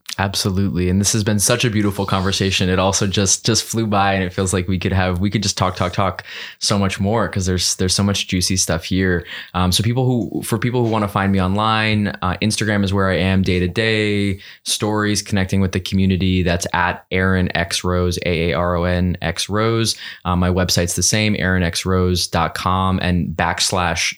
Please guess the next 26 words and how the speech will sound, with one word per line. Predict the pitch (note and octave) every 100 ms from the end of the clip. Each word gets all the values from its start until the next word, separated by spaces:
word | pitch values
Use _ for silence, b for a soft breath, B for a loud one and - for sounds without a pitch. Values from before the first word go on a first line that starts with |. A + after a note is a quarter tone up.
| _
tools | - A#2 B2 C3 A#2
will | F#2+ G2 F#2 F2+ B B
bring | - G2+ G2
you | F#2+ F#2
to | - G2+ F#2 F#2 F2+
the | F2
page | - F2+ F2+ F2 -
where | F2 F2 F2 - B B
I | F#2
have | F#2 G2 F2+
resources | A2 - B2+ F#2+ E2
for | G2+
navigating | F2+ E2+ F2 F2+ F2 E2+
this, | E2+ -
whether | F#2 F2+ F2
it |
is | F2+ F#2 -
tapping, | - E2+ F#2 F#2 - _ -
tapping | G#2+ G#2+ A2
in | G#2
with | G2
your | F#2+
intu-, | F2+ F#2 F#2+ -
intuition, | G2+ F#2 F#2+ G#2+ - G#2 G2 G2 B B
having | - G2+ G2 G#2
a, | G2+ F#2+ F2